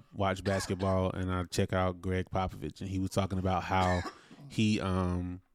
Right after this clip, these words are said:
Speaker 1: couldn't coach Tim Duncan, Manu Ginobili, and Tony Parker the same way.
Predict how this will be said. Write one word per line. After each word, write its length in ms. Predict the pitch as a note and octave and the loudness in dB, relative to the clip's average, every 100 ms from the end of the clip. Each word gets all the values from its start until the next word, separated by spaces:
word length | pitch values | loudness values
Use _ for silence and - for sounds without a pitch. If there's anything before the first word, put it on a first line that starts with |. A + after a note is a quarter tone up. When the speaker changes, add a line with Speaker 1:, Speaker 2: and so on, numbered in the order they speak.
| - | -18
Speaker 1:
couldn't 320 | - A2+ G2+ | 0 2 2
coach 580 | - G#2+ G2 - - - - _ _ - | 0 0 0 -4 -12 -14 -20 _ _ -6
Tim 280 | - G#2+ G2+ | 2 2 4
Duncan, 540 | G#2 G#2 - F#2+ F#2 F#2 _ _ - | 2 2 0 -4 -4 -8 _ _ -6
Manu 380 | G2 F#2+ G2 | 0 2 2
Ginobili, 920 | F2+ F#2 F#2+ - G#2+ G2+ F#2+ F#2 F2+ - _ - | 2 0 0 -2 0 2 2 0 -4 -8 _ -6
and 120 | G2+ | 0
Tony 240 | A2 G2+ F#2 | 2 2 2
Parker 260 | G2 F#2+ | -2 0
the 100 | G2 | -4
same 240 | - F#2+ G2 | -2 -2 0
way. 160 | G2 | 0